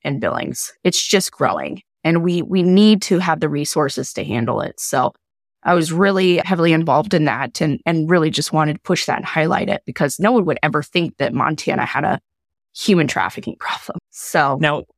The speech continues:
Speaker 2: is that because there's a lot coming from, so a lot of people coming out of California, Oregon to get away from high prices, get a cheaper home, more land? Are you seeing that kind of stuff leading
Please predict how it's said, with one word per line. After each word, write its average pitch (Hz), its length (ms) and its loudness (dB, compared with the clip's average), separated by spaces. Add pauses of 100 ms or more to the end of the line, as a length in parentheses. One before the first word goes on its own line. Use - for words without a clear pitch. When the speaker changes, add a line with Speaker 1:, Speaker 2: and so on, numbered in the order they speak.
Speaker 2:
is 139 200 0
that 156 300 2
because 127 540 2
there's 117 200 0
a 117 40 -2
lot 110 360 0
coming 110 420 -2
from, 101 640 -4 (180)
so - 180 -2
a - 20 2
lot 110 140 2
of - 40 -8
people 120 200 -6
coming 110 240 0
out 101 160 2
of 98 380 -4 (240)
California, 104 800 0
Oregon 101 680 0 (420)
to 120 100 -6
get 117 180 2
away 110 200 2
from 107 200 -2
high 110 180 -2
prices, 104 720 -2
get 98 260 -4 (480)
a - 80 -10
cheaper 120 360 -4
home, 131 340 0
more 110 240 2
land? 131 640 0
Are 117 120 2
you 123 120 2
seeing 120 280 2
that 113 180 0
kind 120 180 -2
of 113 60 -6
stuff - 540 0
leading 107 680 -2